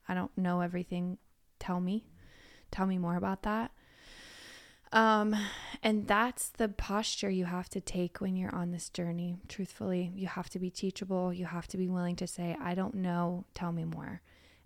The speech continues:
And you have modeled that for me. And even though we butt heads in those first, I don't know,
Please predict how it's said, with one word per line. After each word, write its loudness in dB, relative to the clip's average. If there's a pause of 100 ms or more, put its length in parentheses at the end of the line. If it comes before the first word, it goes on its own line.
And 2
you 2
have 2
modeled 0
that -2
for -8
me. 0
And -2
even 0
though 0
we -2
butt 0
heads -2
in 0
those -2
first, -6
I -6
don't -4
know, -4